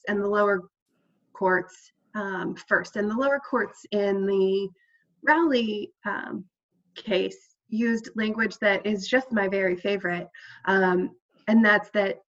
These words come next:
students should be given the opportunity to reach their full potential. Like, that's what fape means. fape means we are gonna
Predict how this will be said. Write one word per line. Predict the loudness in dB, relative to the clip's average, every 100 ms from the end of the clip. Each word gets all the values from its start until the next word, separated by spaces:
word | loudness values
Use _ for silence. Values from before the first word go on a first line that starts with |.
| _
students | -8 0 2 0 -2
should | -4
be | -4 2
given | 4 4 2
the | 0 4
opportunity | 6 6 4 0 0 0 0 0 -4
to | -6 -4
reach | -4 -4 -6
their | -4 -4
full | -2 0 0
potential. | -2 -6 -2 -2 -2 -10
Like, | -8 -6 2
that's | 2 2
what | 0 -2 0
fape | 0 0 0
means. | 0 0 -2 -8 0
fape | 2 4
means | 4 4 4
we | 0
are | 0
gonna | -2 -4